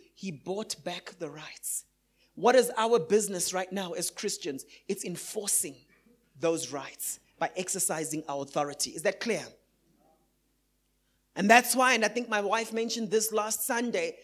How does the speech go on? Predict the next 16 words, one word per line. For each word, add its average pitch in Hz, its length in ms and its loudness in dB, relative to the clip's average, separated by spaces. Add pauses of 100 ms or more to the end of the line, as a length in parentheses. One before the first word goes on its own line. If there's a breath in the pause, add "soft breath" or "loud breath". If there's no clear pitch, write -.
(520 soft breath)
what, 320 280 2
what 294 200 -2
can 311 140 2
the 262 80 0
devil 269 340 2
do 247 180 -4
to 254 140 -6
Christians? 254 640 -2 (800)
Whatever 262 260 0
the 226 100 0
Christian 247 400 -6
wants. 254 420 -8 (1200)
Whatever 277 260 8
the 269 140 6
Christian 269 340 0
wants. 262 320 -2